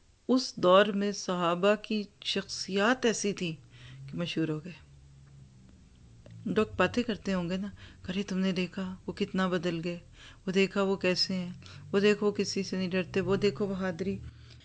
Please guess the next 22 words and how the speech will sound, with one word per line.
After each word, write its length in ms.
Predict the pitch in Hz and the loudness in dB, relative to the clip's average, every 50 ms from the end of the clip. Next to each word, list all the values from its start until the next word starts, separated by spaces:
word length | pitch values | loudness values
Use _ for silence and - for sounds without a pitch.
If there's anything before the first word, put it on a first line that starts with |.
| - - - - - - | -20 -20 -20 -18 2 6
हर 160 | 214 233 247 | 8 8 8
वक्त 280 | 247 262 262 - - 202 | 8 4 2 2 2 4
लोग 300 | 190 185 180 - - - - - - - - - - - | 4 4 4 2 -4 -12 -16 -18 -18 -18 -18 -16 -6 0
आपके 420 | - 196 208 214 214 - 220 202 | 4 6 6 6 4 2 0 0
किरदार 520 | 196 - 196 185 170 160 170 170 190 175 175 | 0 2 0 0 0 0 0 2 2 0 -2
से 180 | 175 - 190 | -2 -4 -2
मुतासिर 540 | 180 170 175 165 175 170 170 165 - 175 165 | -2 -2 -2 0 0 -2 -2 -2 -2 -2 -2
होते। 380 | 165 165 160 165 - 175 165 160 - - - - - - - - | -2 -2 -4 -4 -4 -8 -8 -8 -10 -16 -16 -16 -18 -18 0 2
और 60 | 220 | 4
याद 260 | 226 254 254 269 262 277 | 6 6 6 6 6 4
रखिए, 260 | 269 254 - 269 269 | 2 2 2 2 4
ये 120 | 269 247 | 6 6
ऐसे 220 | 208 196 - - 226 | 4 4 4 4 2
ही 80 | 220 | 4
जैसे 260 | 190 196 190 - - | 4 2 2 4 4
आपका 320 | 190 175 175 170 - - 175 | 4 4 4 2 0 0 2
ये 160 | 170 165 165 | 2 2 0
स्कूल 360 | 165 - - 170 160 151 156 | -2 -4 -2 0 0 0 -2
है, 120 | 165 165 - - - - _ _ _ - _ _ - - - - - | -4 -8 -10 -14 -20 -20 _ _ _ -20 _ _ -20 -20 -20 -20 -6
कोई 160 | - 202 208 | 2 6 8
एक 260 | 214 208 208 208 208 | 10 10 8 8 6
बार 300 | 202 196 202 208 208 202 | 4 6 6 6 6 4